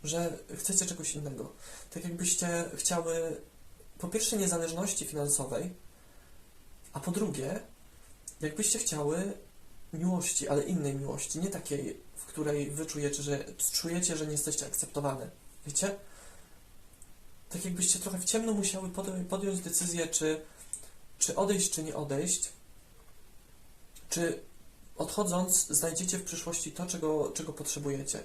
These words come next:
Ja wiem, że to nie będzie dla wszystkich, bo to, to jest taki dość specyficzny przekaz, ale,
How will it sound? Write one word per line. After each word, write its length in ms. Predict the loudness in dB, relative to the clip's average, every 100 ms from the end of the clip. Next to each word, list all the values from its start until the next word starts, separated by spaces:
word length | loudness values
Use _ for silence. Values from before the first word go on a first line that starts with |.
| -8 -4 0
Ja 60 |
wiem, 140 | 4 4
że 100 | 2
to 100 | 0
nie 120 | 0
będzie 220 | 0 -2
dla 140 | -2
wszystkich, 440 | -2 -4 -4 -2 -2
bo 160 | -2
to, 680 | -2 0 2 2 2 0 -6 -10 -4
to 80 | -2
jest 180 | -2 -4
taki 200 | -6 -2
dość 340 | 0 2 0
specyficzny 640 | 0 0 0 0 -4 -4
przekaz, 480 | -6 -6 -4 0 0 0 -16 -16 -16 -16 -16 -16 -2
ale, 260 | 4 4